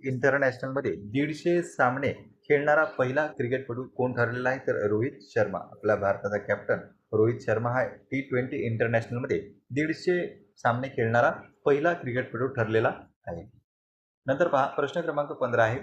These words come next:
खालीलपैकी तायवानचे नवे राष्ट्रपती म्हणून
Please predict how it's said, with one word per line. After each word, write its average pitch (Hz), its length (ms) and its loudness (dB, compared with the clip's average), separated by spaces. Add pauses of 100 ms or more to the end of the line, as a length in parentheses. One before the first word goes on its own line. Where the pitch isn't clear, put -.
(360)
खालीलपैकी 151 840 -2 (220)
तायवानचे 151 560 4
नवे 135 300 2
राष्ट्रपती 123 440 0
म्हणून 123 360 -4